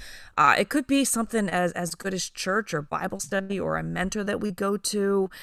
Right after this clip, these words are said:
Uh, and yet we go to them first rather than going to the presence of God. All these good things can become the thing that we rely on rather than relying on God himself, which honestly is striking to say because these are all good things. Um, do we always need someone to remind us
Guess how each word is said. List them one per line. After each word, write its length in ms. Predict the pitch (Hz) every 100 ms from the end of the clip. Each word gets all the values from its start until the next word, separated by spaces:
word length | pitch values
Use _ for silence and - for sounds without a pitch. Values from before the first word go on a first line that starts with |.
| - - - -
Uh, 260 | 175 165 -
and 180 | - 190
yet 200 | 190 190
we 100 | 214
go 220 | 202 208
to 160 | 196 226
them 220 | 185 170
first 440 | 160 - 170 160 170
rather 220 | 156 156
than 160 | 156
going 240 | 151 147 143
to 40 |
the 60 | 151
presence 460 | - 151 - 165
of 100 | 175
God. 340 | - 143 135 156
All 140 | - 202
these 200 | 262 208
good 220 | 202 180
things 320 | 240 269 240
can 180 | - 175
become 440 | 165 - 233 240
the 80 | 214
thing 240 | - 180 170
that 100 | -
we 140 | 160
rely 400 | 151 156 156 165
on 240 | 151 147
rather 240 | 147 147 151
than 180 | 156 156
relying 380 | 156 147 151
on 100 | 147 -
God 140 | - -
himself, 600 | 165 - 165 123 - - - - -
which 180 | - 202
honestly 360 | - 226 240 185
is 80 | 165
striking 320 | 185 170 160
to 80 | 151
say 180 | 156 139
because 360 | 143 143 143 -
these 220 | 160 156
are 80 | 139
all 160 | 139
good 220 | 143 151
things. 340 | - - - - - - - -
Um, 400 | - 175 160 156 -
do 160 | 170 214
we 160 | 220 226
always 500 | 202 214 262 269 196
need 300 | 202 190 175
someone 680 | - 165 175 165 151 147 -
to 260 | - 160
remind 560 | 147 151 147 143 151 147
us 460 | 139 - - -